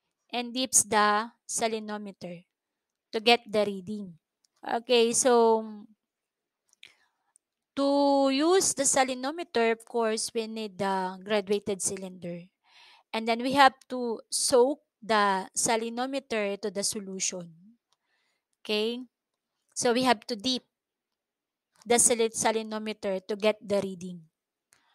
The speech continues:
The way to use this equipment is to let it float in the brine solution and get the reading. Okay? Hayaan lang nating mag-float siya para makuha natin yung reading. Or,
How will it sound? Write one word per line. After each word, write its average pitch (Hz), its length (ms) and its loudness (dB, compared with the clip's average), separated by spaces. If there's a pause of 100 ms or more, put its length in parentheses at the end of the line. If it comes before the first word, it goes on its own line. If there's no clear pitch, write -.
(420)
The 240 160 4
way 285 240 8
to 349 80 2
use 311 240 2
this - 240 -2
equipment 254 640 -6
is 220 240 -4
to 233 80 -4
let 226 240 -4
it - 80 -20
float 214 560 -2 (400)
in 220 160 -16
the 214 160 -4
brine 214 240 0
solution 220 720 -6
and 202 240 -12
get 196 160 -4
the 196 160 -4
reading. 180 480 -10 (1200)
Okay? 240 400 -4 (320)
Hayaan 240 480 4
lang 233 240 -4
nating 214 720 -8 (160)
mag-float 202 480 -6
siya - 320 -4 (480)
para 233 240 2
makuha 240 480 -2
natin 214 480 -8
yung 190 160 -10
reading. 180 480 -10 (320)
Or, 196 560 2